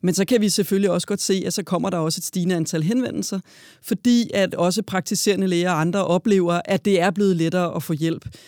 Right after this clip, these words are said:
Så vil man også selvfølgelig, øh, sende flere i den retning. Øhm, og, øhm, og så er der selvfølgelig også en anden tendens, og, øhm, og nu bliver det måske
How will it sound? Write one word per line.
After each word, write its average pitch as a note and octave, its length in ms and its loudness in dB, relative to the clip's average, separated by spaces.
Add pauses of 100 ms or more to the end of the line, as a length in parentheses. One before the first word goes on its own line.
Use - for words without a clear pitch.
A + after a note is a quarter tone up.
(140)
Så - 260 0
vil G#3 260 4
man G3 140 0
også E3 220 -2
selvfølgelig, F3+ 480 -2 (340)
øh, E3 300 2
sende F#3 300 4
flere F#3 240 2
i G3+ 40 6
den E3 180 -2
retning. D#3+ 420 -2 (500)
Øhm, E3 560 2
og, E3+ 460 0
øhm, D#3 300 -2
og E3 100 -4
så G3+ 100 2
er G#3+ 40 4
der C#4 80 4
selvfølgelig C#4 380 2
også A3 160 2
en B3+ 80 -2
anden G3 220 0
tendens, A3 520 0
og, F3+ 400 2
øhm, E3 300 0
og F3 120 -2
nu A3+ 140 4
bliver B3 240 4
det A3+ 100 2
måske F#3+ 520 2